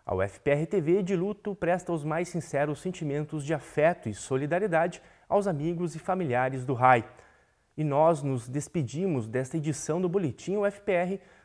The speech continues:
deixando uma singela homenagem, quando o nosso querido RAI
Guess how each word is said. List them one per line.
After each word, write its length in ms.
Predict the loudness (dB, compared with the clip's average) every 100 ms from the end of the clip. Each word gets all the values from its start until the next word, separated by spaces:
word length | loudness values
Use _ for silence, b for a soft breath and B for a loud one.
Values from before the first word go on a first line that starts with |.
| b
deixando 420 | -4 -2 -2 0
uma 180 | -2 -2
singela 540 | -2 -2 4 4 4
homenagem, 540 | 2 0 0 0 -2 -12 b b b b
quando 260 | -4 0 0
o 60 |
nosso 520 | 2 2 0 -2 -2 -2
querido 360 | -2 -2 0
RAI 300 | 4 4 4